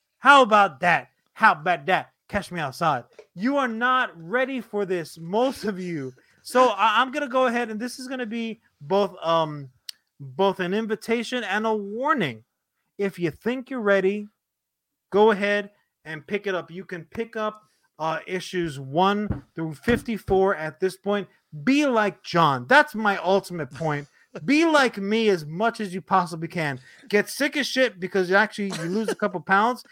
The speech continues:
Speaker 1: which is good going to the holidays, but
Speaker 2: John's
Speaker 1: also
Speaker 2: getting
Speaker 1: as
Speaker 2: that
Speaker 1: well
Speaker 2: V.
Speaker 1: as
Speaker 2: Bitches, John's getting that V.
Speaker 1: when,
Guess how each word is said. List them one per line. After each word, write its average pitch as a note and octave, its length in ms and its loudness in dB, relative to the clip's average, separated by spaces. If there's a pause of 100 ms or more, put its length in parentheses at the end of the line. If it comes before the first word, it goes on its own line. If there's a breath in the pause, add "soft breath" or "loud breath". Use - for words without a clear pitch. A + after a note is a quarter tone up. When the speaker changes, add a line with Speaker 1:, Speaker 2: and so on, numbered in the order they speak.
(140 soft breath)
Speaker 1:
which F#3 200 0
is E3+ 120 -6
good G3 280 4
going A3 240 4
to G3 100 -6
the F3+ 80 -2
holidays, A3+ 640 4
but - 80 -20
Speaker 2:
John's G3+ 220 6
Speaker 1:
also D4 200 12
Speaker 2:
getting F4 200 2
Speaker 1:
as A3+ 120 6
Speaker 2:
that A#3+ 60 -2
Speaker 1:
well B3 140 6
Speaker 2:
V. G3 160 8
Speaker 1:
as G3+ 300 0 (220)
Speaker 2:
Bitches, B3+ 500 0
John's A#3 360 2
getting B3+ 220 0
that B3+ 180 2
V. A3+ 360 0
Speaker 1:
when, A#3+ 440 6